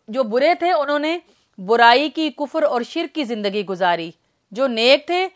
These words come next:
उन्होंने ईमान और अमले स्वाले की जिंदगी गुजारी। अब नेक और बद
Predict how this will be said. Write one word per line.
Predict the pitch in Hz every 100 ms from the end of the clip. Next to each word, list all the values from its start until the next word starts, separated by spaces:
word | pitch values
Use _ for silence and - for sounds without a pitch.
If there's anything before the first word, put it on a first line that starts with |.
| _ _
उन्होंने | 269 285 302 320
ईमान | 247 247 247 269 311
और | 294 247
अमले | 254 247 285
स्वाले | 285 254 240 285 359
की | 339
जिंदगी | 262 220 202 202
गुजारी। | 185 180 165 160 - _ _ _ -
अब | 311 269
नेक | 233 254 330 339
और | 294
बद | 226 285